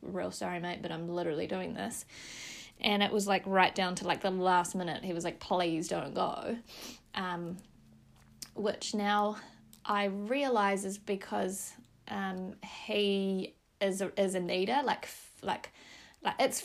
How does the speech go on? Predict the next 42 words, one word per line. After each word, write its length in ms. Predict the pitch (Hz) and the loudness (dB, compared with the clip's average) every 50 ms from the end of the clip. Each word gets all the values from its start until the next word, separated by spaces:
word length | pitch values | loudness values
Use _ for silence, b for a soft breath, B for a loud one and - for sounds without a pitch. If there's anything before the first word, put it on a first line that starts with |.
| - - | -8 -6
like, 180 | - 208 - - | -4 -2 -2 2
we've 140 | 208 220 214 | 2 0 2
got 140 | 208 220 202 | 4 4 4
a 40 | 196 | 4
good 180 | 202 208 185 | 4 2 2
relationship 480 | 180 185 180 175 175 190 185 - - - | 2 2 2 0 0 -2 -6 -6 -4 -2
now, 340 | 262 294 294 294 294 269 233 | 0 2 4 4 4 4 2
it's 120 | 233 - | 0 -2
all 80 | - 170 | -4 -4
fine, 380 | - - 226 220 220 220 220 | -2 0 0 2 2 2 0
like, 180 | 214 190 190 - | -2 -2 -2 -2
I'll 140 | 208 196 196 | 0 0 2
always, 380 | 196 190 185 180 180 196 - | 2 2 2 0 0 -2 -4
you 80 | - 196 | -4 -4
know, 240 | 175 170 175 185 185 - | -2 -2 -2 -4 -4 -2
I'll 100 | 208 202 | 0 0
always 200 | 202 196 190 190 | 0 0 0 -2
have 100 | 196 180 | -4 -2
a 40 | 180 | -2
love 240 | 180 180 180 190 - | 0 0 -2 -2 -4
for 120 | - 185 | -8 -8
him, 400 | 180 180 180 180 185 175 180 180 | -4 -4 -2 -2 -2 -4 -4 -4
like, 320 | 175 147 - - - - B B B B B B B B B B B | -4 -4 -6 -6 -10 -16 B B B B B B B B B B B
I'm 100 | 208 202 | -2 0
not 180 | 196 - - | 0 0 -2
talking 300 | - 208 185 185 202 196 | -2 -4 -4 -2 -2 -2
bad 180 | 190 185 180 180 | 0 0 0 0
about 200 | 185 185 185 - | 0 0 -2 -2
him 160 | 180 180 180 180 | -2 -4 -4 -4
in 100 | 180 185 | -4 -4
any 200 | 185 185 185 185 | -4 -4 -2 -4
of 120 | 175 175 | -4 -4
this 260 | - 190 185 175 - - | -6 -6 -6 -6 -8 -6
at 140 | - 190 190 | -6 -4 -2
all, 200 | 190 190 180 175 | 0 0 0 -2
but 240 | 175 185 185 - - - - | -2 -2 -2 -4 -4 -6 -4
I've 260 | 190 185 185 185 185 | -2 -2 -2 -2 -4
kind 200 | - - 190 180 | -6 -6 -6 -6
of 140 | 185 196 202 | -6 -4 -4
realised 480 | 185 185 180 180 180 180 190 196 - - | -2 -2 0 0 0 0 -2 -4 -6 -8
that, 120 | - - | -8 -4
like, 220 | - 180 175 - | -4 -4 -4 -6